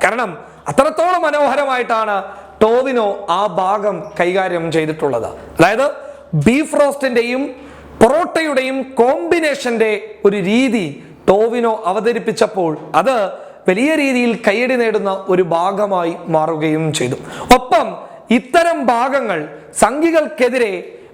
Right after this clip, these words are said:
ഉപയോഗിക്കാനും മലയാളികൾ പലപ്പോഴും സോഷ്യൽ മീഡിയയിൽ ഇത് അപ്ലോഡ് ചെയ്തിട്ടുമുണ്ട്. ദാ ഇപ്പോൾ രസകരമായിട്ടുള്ള ഒരു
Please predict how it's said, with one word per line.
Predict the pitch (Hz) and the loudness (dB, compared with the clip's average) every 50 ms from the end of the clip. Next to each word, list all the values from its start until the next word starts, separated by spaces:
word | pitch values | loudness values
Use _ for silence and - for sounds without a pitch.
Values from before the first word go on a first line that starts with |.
| - - 214 | 0 0 2
ഉപയോഗിക്കാനും | 185 208 262 269 285 285 254 254 185 - 240 220 214 214 208 190 180 - - - | 4 2 2 2 2 2 0 -2 0 0 0 0 -2 -4 -6 -8 -10 -10 -4 -2
മലയാളികൾ | 180 190 202 214 220 214 214 214 196 185 190 180 170 - - - - - - - | 0 0 2 2 0 0 0 -2 -2 -2 0 -2 -2 -4 -6 -12 -16 -4 0 2
പലപ്പോഴും | - 277 294 285 285 302 311 285 254 220 202 190 175 - - | 2 4 2 0 0 0 0 0 0 -2 -2 -6 -8 -4 0
സോഷ്യൽ | 196 202 202 - 247 233 | 0 0 2 2 0 0
മീഡിയയിൽ | 214 208 202 196 190 190 175 160 160 - - 190 190 | 0 -2 -2 0 0 0 0 -2 -4 -6 -4 0 2
ഇത് | 180 190 160 147 143 - - - - - - 156 | 2 2 0 0 -4 -10 -14 -18 -14 -4 0 0
അപ്ലോഡ് | 170 170 - - 240 233 202 180 185 202 196 | 0 0 0 0 0 0 0 0 0 0 0
ചെയ്തിട്ടുമുണ്ട്. | - 170 170 180 180 175 208 196 175 147 127 120 - - - - - - - | 0 0 0 0 0 2 0 0 0 -2 -6 -8 -10 -12 -14 -16 -2 2 4
ദാ | 294 330 370 359 302 - | 6 6 6 4 2 0
ഇപ്പോൾ | - - 208 180 165 160 165 - - - - - - - 170 | -4 -4 -2 -2 -2 -4 -6 -10 -14 -18 -20 -8 -2 0 0
രസകരമായിട്ടുള്ള | 208 240 - 359 359 349 370 370 359 339 311 277 254 - - 214 208 202 190 185 - - | 0 0 0 0 0 0 2 2 2 0 0 0 -2 -2 -2 -2 0 0 0 -2 -4 -4
ഒരു | 180 185 | -4 -4